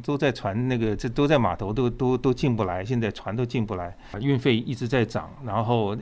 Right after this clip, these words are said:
现在也是一个美国人的节日的运输的一个旺季，他们很多这个 Christmas 啊、好，Thanksgiving 啊，到 New Year 的前，之前的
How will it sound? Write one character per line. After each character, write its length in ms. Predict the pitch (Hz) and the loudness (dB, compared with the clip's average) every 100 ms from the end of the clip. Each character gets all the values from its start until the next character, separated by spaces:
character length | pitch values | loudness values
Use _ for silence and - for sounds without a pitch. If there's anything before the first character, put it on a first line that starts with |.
| 139 | -2
现 180 | 147 | 0
在 220 | 127 120 110 | 2 2 2
也 200 | 104 82 | -2 -6
是 280 | - 127 | -6 -2
一 100 | 107 | -2
个 340 | 104 117 101 98 - - | 0 -2 -2 -4 -10 -8
美 180 | 110 98 | -4 0
国 140 | 143 | 0
人 160 | 156 107 | 2 0
的 80 | 104 | -2
节 240 | - 98 | -4 -2
日 320 | 151 165 104 - | 0 2 0 -2
的 120 | - | -2
运 200 | 104 135 | 2 2
输 220 | 127 - 110 | 2 0 -2
的 140 | 101 | 0
一 100 | 104 | 0
个 160 | 104 95 151 | 0 -2 2
旺 200 | 156 104 | 2 2
季， 300 | - 120 95 110 - - - | -4 -4 -4 -8 -14 -18 0
他 140 | 123 | 2
们 160 | 127 113 | 2 0
很 120 | 95 | 0
多 160 | 110 | 0
这 120 | 110 107 | 0 2
个 260 | 101 92 107 - - - - | 0 0 -4 -8 -10 -12 -4
Christmas 520 | - 123 127 87 - | -2 0 0 -2 0
啊、 100 | 90 | -2
好， 240 | 85 113 - | 2 0 0
Thanksgiving 600 | - 117 117 127 120 87 | 0 0 0 -4 -2 -2
啊， 180 | 90 95 - - - | -2 -4 -6 -10 -2
到 140 | 107 - - | -2 -2 -10
New 180 | 170 123 | 0 2
Year 240 | 123 123 101 | 4 4 2
的 100 | 104 | 0
前， 220 | - - | -4 -8
之 140 | - | -4
前 180 | 113 95 | -2 -2
的 100 | 104 | -2